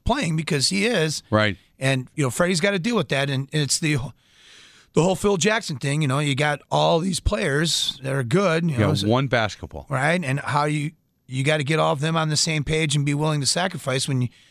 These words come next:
Speaker 1: you know, sometimes it can be easier to coach when you don't have five kids that all need the ball to be productive.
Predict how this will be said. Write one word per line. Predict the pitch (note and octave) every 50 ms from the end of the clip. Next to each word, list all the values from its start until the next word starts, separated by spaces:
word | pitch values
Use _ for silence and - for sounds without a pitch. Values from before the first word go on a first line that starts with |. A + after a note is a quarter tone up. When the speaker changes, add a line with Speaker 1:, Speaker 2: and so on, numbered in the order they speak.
| _ _ _ _ _ _ _ _ _ -
Speaker 1:
you | - D3
know, | B2 A#2+ C3 - _
sometimes | - - C#3+ C3+ B2+ E3+ D#3+ D3 C#3+ D3
it | -
can | - C#3+
be | C3+ D#3
easier | D#3+ D3+ C#3 D#3+ D3
to | C3
coach | - E3 E3 D3+ -
when | - D#3
you | D3 C#3+
don't | C#3+ D3+ F3 F#3+ - -
have | - C#3+ C3 B2+ B2 A2+ A2 - -
five | - - C3 B2+ B2+ B2+ B2+ B2 A#2 B2 - _ _ _ _ _ _ -
kids | - D3+ C3 A#2
that | C#3 B2+ A#2+
all | A#2+ B2 B2+ C3 C3+ B2+ B2 A#2+ - _ _ _ _ -
need | C3+ D3 D#3 C#3
the | C#3 B2
ball | G#2+ C3+ C3+ C3 C#3 C#3
to | - -
be | B2 A#2 C3 C3 B2+ A#2+ B2 B2 - _ _ _ -
productive. | - C3+ B2+ D3 C#3+ - - G#2 F2+ -